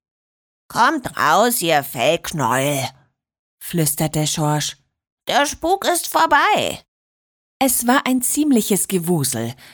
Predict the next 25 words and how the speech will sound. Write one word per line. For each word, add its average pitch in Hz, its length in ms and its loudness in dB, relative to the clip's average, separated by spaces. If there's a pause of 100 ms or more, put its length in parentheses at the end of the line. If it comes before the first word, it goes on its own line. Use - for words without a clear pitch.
(180)
aber 247 180 2
mit 226 200 0
Falco 233 520 2
als 143 360 0
Luftaufpasser 156 1080 0 (220)
und 240 180 0
zwei 262 300 2
Wichteln 190 420 0
als 135 240 0
Bodentruppe 214 800 0 (280)
dauerte 330 460 2
es - 140 -2
nicht 156 240 -2
lange 202 420 0
und 285 160 -6
die 320 80 -4
Karawane 240 760 2
zog 190 280 -4
bellend 285 420 0
Richtung 165 420 -2
Haus 240 280 0
von 170 220 0
Liliana 151 580 0
und 277 160 -8
Marinette. 247 600 0